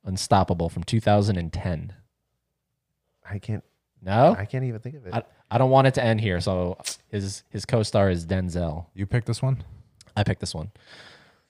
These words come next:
Speaker 2: He
Speaker 1: 'Cause
Speaker 2: was in
Speaker 1: he
Speaker 2: a movie with Denzel?
Speaker 1: Chris Pine and Denzel starred in a movie called Unstoppable about a train that literally
Speaker 2: It wasn't
Speaker 1: could
Speaker 2: gonna
Speaker 1: not,
Speaker 2: stop.
Speaker 1: it, it was unstoppable.
Speaker 2: Mm.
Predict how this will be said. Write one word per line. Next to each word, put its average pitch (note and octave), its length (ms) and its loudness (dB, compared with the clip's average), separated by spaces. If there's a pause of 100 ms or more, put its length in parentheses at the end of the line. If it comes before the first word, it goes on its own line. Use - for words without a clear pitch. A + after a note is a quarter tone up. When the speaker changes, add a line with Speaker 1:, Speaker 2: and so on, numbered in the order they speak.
(200)
Speaker 2:
He G#2+ 60 -4
Speaker 1:
'Cause C3+ 60 0
Speaker 2:
was G3 80 0
in A3 80 4
Speaker 1:
he - 20 4
Speaker 2:
a C3+ 40 4
movie C3 220 8
with E2 200 2
Denzel? G2 520 0
Speaker 1:
Chris B2 180 -2
Pine A#2+ 300 4
and F#2 140 0
Denzel G2+ 440 4
starred F#2+ 440 0
in F2+ 80 -2
a F2+ 40 0
movie F#2 200 -2
called F#2 240 0
Unstoppable F2+ 640 -2
about E2+ 200 0
a D#2+ 60 -4
train F#2+ 580 -2
that F2 360 -4
literally F#2 420 -2
Speaker 2:
It G2 140 2
wasn't G2 260 6
Speaker 1:
could G2+ 60 4
Speaker 2:
gonna G2 80 4
Speaker 1:
not, F#2+ 60 2
Speaker 2:
stop. D#2 260 0
Speaker 1:
it, G2 40 -2
it - 20 -2
was F#2 140 -4
unstoppable. E2 680 -4
Speaker 2:
Mm. F#2 240 -8